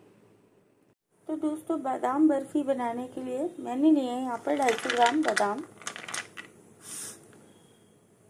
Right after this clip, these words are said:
दो सौ ग्राम के करीब चीनी,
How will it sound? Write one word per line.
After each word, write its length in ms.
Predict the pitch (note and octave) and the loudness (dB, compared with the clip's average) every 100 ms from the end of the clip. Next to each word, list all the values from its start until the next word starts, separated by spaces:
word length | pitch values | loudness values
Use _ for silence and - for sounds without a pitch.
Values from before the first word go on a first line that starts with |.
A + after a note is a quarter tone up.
| _ _ _ - _ _ | _ _ _ -20 _ _
दो 160 | A3 B3+ | -4 -2
सौ 180 | C#4+ D#4+ | 0 2
ग्राम 240 | D4 C4+ | 2 0
के 120 | C4 B3+ | -6 -4
करीब 400 | B3+ B3 A#3+ - | -4 -4 -8 -10
चीनी, 340 | A#3 G#3+ A#3+ | -8 -6 -8